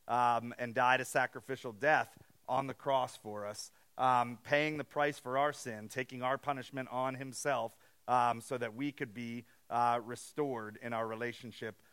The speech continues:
with, uh, with God, his Father. So, uh, and then, uh, we talked about God's ways of working here. Through the Bible, through prayer, we can communicate with God. We hear, uh, his, hi-,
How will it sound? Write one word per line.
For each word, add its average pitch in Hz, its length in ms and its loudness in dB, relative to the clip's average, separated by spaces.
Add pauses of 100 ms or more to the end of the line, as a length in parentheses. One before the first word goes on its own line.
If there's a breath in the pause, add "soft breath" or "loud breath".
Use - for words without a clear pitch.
(140 soft breath)
with, 117 280 -4 (380)
uh, 113 420 2 (100)
with 120 240 -6
God, 104 400 0 (240 soft breath)
his 123 180 -6
Father. 107 440 2
So, 135 460 2 (260 soft breath)
uh, 131 360 8 (100)
and 143 140 -4
then, 151 320 4 (120)
uh, 131 160 2
we 135 100 -6
talked 147 280 0
about 135 280 4
God's 135 300 4
ways 139 460 0
of 127 180 -10
working 127 460 -6
here. 107 320 -10
Through 135 140 -8
the 123 100 -4
Bible, 135 560 4 (300 soft breath)
through 127 160 -6
prayer, 131 580 2 (280 soft breath)
we 117 80 -8
can 123 160 -10
communicate 127 720 -6
with 113 180 -10
God. 110 260 2
We 113 100 -12
hear, 143 440 -4 (280 soft breath)
uh, 120 340 4 (540)
his, 127 400 -4 (120)
hi-, 131 120 -4